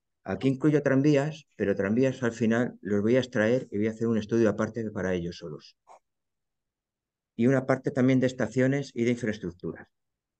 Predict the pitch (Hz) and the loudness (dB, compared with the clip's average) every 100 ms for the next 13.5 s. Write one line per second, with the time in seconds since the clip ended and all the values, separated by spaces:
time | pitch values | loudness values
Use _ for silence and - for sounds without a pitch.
0 | _ _ _ _ _ _ 92 143 151 147 | _ _ _ _ _ _ 2 2 4 6
1 | 170 165 143 156 - 120 131 131 110 110 | 6 6 0 -2 -2 0 0 0 2 2
2 | 120 127 120 107 101 101 80 76 - _ | 2 0 0 2 2 2 -2 -8 -16 _
3 | 107 101 98 90 95 92 90 90 90 98 | 0 0 0 0 0 -2 -4 -6 -4 0
4 | 113 120 120 117 117 117 - - _ _ | 2 2 0 -2 -4 -8 -16 -20 _ _
5 | _ _ _ 101 107 110 113 127 127 98 | _ _ _ -4 0 0 0 0 0 2
6 | 92 92 92 92 90 92 110 113 117 135 | 0 -2 -2 -2 -2 -4 0 2 2 0
7 | 131 143 175 - - 107 101 92 113 120 | -2 -4 -6 -12 -2 0 2 2 0 0
8 | 127 135 143 - 92 92 104 127 127 104 | -2 -4 -4 -12 -10 -2 0 0 0 -6
9 | 101 98 - 87 85 69 - _ - _ | -6 -8 -6 -4 -2 -6 -14 _ -18 _
10 | _ _ _ _ _ _ _ _ _ _ | _ _ _ _ _ _ _ _ _ _
11 | 110 107 107 131 135 131 131 139 117 98 | 0 4 4 4 2 2 2 4 2 2
12 | 104 127 127 131 117 127 - 101 110 117 | 2 2 2 0 0 -4 -4 -2 -2 0
13 | 113 113 117 110 | -2 -2 -4 -4